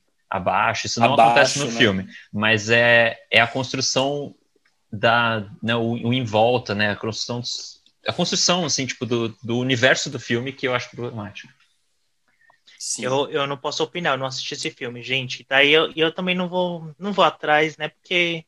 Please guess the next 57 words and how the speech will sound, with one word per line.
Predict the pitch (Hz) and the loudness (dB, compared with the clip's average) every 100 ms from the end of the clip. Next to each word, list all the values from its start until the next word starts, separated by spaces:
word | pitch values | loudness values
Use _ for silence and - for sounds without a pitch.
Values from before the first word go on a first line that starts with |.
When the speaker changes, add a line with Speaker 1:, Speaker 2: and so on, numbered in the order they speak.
| _ | _
Speaker 1:
Com | 160 | -2
certeza | 175 - 165 | 0 0 0
não | 151 | 0
tem | 151 | -2
no | 147 | 0
Speaker 3:
acho | 135 | 0
Speaker 1:
Disney | 131 202 | 4 6
Speaker 3:
que | |
é, | 190 | 8
Speaker 1:
Plus. | - | 6
Speaker 3:
acho | 185 | 6
que | - | 6
a | |
gente, | 214 233 | 6 6
acho | 196 - | 6 4
que | - | 4
a | |
gente | 226 - | 2 2
tem, | 226 | 0
tem | - 202 | -2 -2
coisas | 208 196 | -2 0
mais | 202 196 | -2 0
interessantes | 196 190 - 151 | -2 -2 -2 -6
pra | - 151 | -6 -8
ver, | 139 | -6
né, | 139 165 | -6 -4
gente? | 143 131 - - - | -6 -10 -10 -12 -2
Speaker 1:
Pessoal, | 170 - | 2 4
é | 208 | 4
possível | 202 - 220 160 151 | 4 0 2 2 2
pensar | 135 127 127 | 2 2 2
numa | 120 | 2
obra | 120 117 | 2 2
independente | 117 117 120 120 127 110 | 2 2 2 0 0 -4
do | 110 | -4
criador? | 107 104 98 117 101 | 0 0 0 0 0
Não | 110 | 0
sei | - | -2
nem | 143 | -4
se | - | -2
vale | 156 | -2
a | 139 | -2
pena | 123 | -4
a | |
gente | 120 120 | -4 -4
falar | 113 | -4
dessa | 107 - | -4 -6
pergunta, | - 104 107 123 | -6 -4 -4 -2
que | |
a | 123 | 0
gente | 127 | 0
já | |
tá | 127 | 0
respondendo | 131 127 - 127 123 135 | -4 -6 -8 -6 -4 0
ela, | 113 98 98 | 0 0 -2
né? | 98 110 | -6 2
Speaker 2:
É. | 147 151 - | 6 8 6